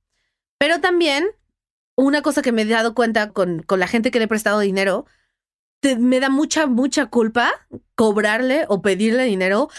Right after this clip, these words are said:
a alguien que sé que tiene menos dinero que yo. Me da mucha culpa, porque en mi mente me imagino yo diciendo, "Güey, ni lo necesitas".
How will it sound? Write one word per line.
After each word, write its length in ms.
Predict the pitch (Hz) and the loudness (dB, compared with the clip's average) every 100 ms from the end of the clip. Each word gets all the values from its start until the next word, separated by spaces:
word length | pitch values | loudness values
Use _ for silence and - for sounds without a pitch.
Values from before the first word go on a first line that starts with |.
| - | -8
a 100 | - | -2
alguien 240 | 214 233 240 | 0 0 0
que 140 | 220 | -2
sé 180 | 202 214 | -2 -2
que 100 | 214 | -2
tiene 220 | 214 196 | -2 0
menos 280 | 196 185 180 | 0 -2 -2
dinero 260 | 180 180 175 | -2 -2 -2
que 120 | 175 | -4
yo. 180 | 151 143 _ _ _ _ | -6 -8 _ _ _ _
Me 100 | 240 | 0
da 100 | 262 | 2
mucha 300 | 254 285 277 | 0 0 -2
culpa, 300 | 269 240 156 | 0 0 0
porque 220 | 226 220 | -2 0
en 180 | 240 226 | 0 2
mi 160 | 233 294 | 0 0
mente 440 | 311 277 233 262 | 0 0 0 0
me 100 | 320 | 0
imagino 380 | 240 208 208 240 | 0 0 0 0
yo 160 | 262 247 | 0 0
diciendo, 320 | 214 240 226 | -2 -2 0
"Güey, 160 | 240 233 | 0 0
ni 120 | 233 | 0
lo 120 | 208 | -2
necesitas". 760 | 202 185 165 240 220 - - | -2 -6 -4 -4 -4 -10 -12